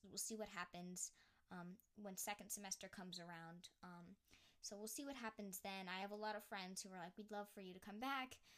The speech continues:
Um, and then a lot of friends that are kind of just like, "We would love for you to come back,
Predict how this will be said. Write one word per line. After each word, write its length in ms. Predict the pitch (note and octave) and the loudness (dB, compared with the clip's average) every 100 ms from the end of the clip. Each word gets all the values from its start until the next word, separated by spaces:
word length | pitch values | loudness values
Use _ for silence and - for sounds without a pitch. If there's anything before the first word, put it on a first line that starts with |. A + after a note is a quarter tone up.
| - - - | -18 -20 -2
Um, 240 | G#3 G3 F#3+ | 2 2 2
and 80 | G#3 | 0
then 80 | G3+ | 0
a 80 | G3 | 2
lot 140 | F#3+ | 2
of 60 | F#3+ | 0
friends 220 | F#3+ F#3+ | -4 -4
that 80 | F#3 | -6
are 20 | G#3 | -4
kind 120 | F#3 | -6
of 80 | F#3 | -4
just 120 | - | -4
like, 140 | F#3+ - | -4 -4
"We 140 | G3+ B3 | -2 -2
would 160 | C4 | 0
love 140 | G#3+ G#3+ | 0 0
for 80 | A#3+ | 2
you 100 | A3 | 0
to 60 | |
come 200 | A3 A3+ | 0 -2
back, 220 | A3+ C4 | 0 0